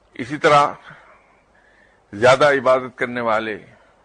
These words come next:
शख्स के जिस्म में पाया जाने वाला कुदरती चार्ज ज्यादा strong हो जाता है। उसके ज्यादा strong हो जाने की वजह से उसके जिस्म के इर्द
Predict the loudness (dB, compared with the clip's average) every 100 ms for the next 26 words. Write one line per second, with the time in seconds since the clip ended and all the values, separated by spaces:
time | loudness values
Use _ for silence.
0 | _ _ _ _ _ _ _ _ -6 -6
1 | -8 -16 -14 -14 -14 -18 -18 _ _ _
2 | _ _ _ _ _ _ -10 -8 0 2
3 | 4 2 -4 -4 -6 -6 -6 -10 -10 -10
4 | -12 -14 -4 -2 -2 -6 -20 -20 _ _
5 | _ _ _ _ _ _ _ _ 0 0
6 | 0 -6 -6 -6 -6 -12 -18 -20 _ -20
7 | -20 _ _ _ _ _ _ _ _ _
8 | _ _ -18 -10 -4 0 2 0 -4 -4
9 | -4 -4 -4 -2 -4 -6 -8 -4 -2 -4
10 | -4 -8 -8 -12 -12 -10 -12 -12 -10 -8
11 | -8 -10